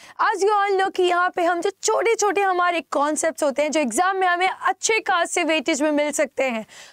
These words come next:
उन पे हम यहाँ पे रोज थोड़ी-थोड़ी बातों पे चर्चा करके उन कॉन्सेप्ट्स को हम स्ट्रॉन्ग बना लेते हैं, ताकि जब ये एग्जाम में हमको देखने मिले, तो हम यहाँ पे एकदम परफेक्ट और एक बार में ही हमारा ये सीआईबी क्लियर हो जाए।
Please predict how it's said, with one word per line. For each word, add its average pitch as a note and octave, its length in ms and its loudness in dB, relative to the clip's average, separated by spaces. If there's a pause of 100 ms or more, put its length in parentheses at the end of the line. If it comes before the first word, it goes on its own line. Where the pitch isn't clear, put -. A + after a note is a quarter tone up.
(140)
उन A4 180 0
पे G#4+ 140 0
हम G4 220 0
यहाँ E4+ 220 0
पे E4+ 240 0
रोज D4+ 420 -4
थोड़ी-थोड़ी F#4+ 400 0
बातों D#4 280 0
पे D4+ 140 0
चर्चा C4+ 360 0
करके C4+ 380 -2
उन G#4 240 0
कॉन्सेप्ट्स E4 500 -2
को C#4+ 100 -2
हम F4 100 0 (240)
स्ट्रॉन्ग E4+ 420 0
बना C#4+ 240 0
लेते C4 240 -2
हैं, G3+ 80 -12 (300)
ताकि F#4+ 300 0
जब F4 160 2
ये D4+ 120 0
एग्जाम B3 380 -2
में G4 120 2
हमको E4+ 220 -2
देखने C#4 300 0
मिले, C#4+ 280 0 (240)
तो D#4 80 0
हम F4+ 240 -2
यहाँ D4+ 300 0
पे D4 260 -2
एकदम E4 380 0
परफेक्ट G#4 800 -4
और F4 200 2
एक F4 180 -2
बार D#4+ 220 0
में D#4+ 120 0
ही E4+ 60 2
हमारा D#4+ 360 2
ये D4 340 0 (240)
सीआईबी E4+ 640 0
क्लियर C#4+ 360 0
हो C4 120 2
जाए। G#3+ 300 -2